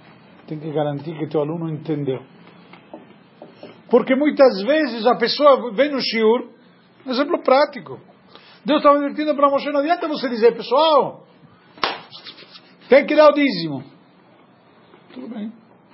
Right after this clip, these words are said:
O rabino se levanta na sinagoga, fala para todo mundo, tem que dar o dízimo. O que que acontece? Todos somos bons Yehudim, todos somos solidários, nos importamos uns com os outros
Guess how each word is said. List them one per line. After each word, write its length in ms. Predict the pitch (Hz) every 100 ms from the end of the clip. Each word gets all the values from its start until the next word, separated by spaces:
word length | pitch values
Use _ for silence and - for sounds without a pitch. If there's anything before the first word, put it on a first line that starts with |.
| -
O 40 | 139
rabino 280 | 135 185
se 100 | 175
levanta 300 | 147 151 160
na 80 | 147
sinagoga, 600 | 139 143 131 143 214 190
fala 180 | 147 156
para 140 | 143
todo 200 | 139 175
mundo, 160 | 160 180
tem 80 | 156
que 80 | 156
dar 100 | 151
o 60 |
dízimo. 340 | 143 131 127 123
O 600 | _ - _ _ _ -
que 120 | 190
que 100 | 190
acontece? 640 | 185 170 165 156 170 220 - _ _ _ _ _ _ _ _ _ - - _ _ -
Todos 320 | 214 190 180
somos 280 | 196 175 143
bons 300 | 160 180 147
Yehudim, 520 | 160 160 139 151 185 - - - _ _ _ - - - - _ - - 190
todos 260 | - 226 214
somos 240 | 208 202 -
solidários, 680 | 190 175 156 156 151 190 190 - _ - _ _ _
nos 220 | 175 151
importamos 600 | 180 160 185 220 226 185 175
uns 180 | 214
com 160 | - 185
os 100 | 156
outros 380 | 160 151 -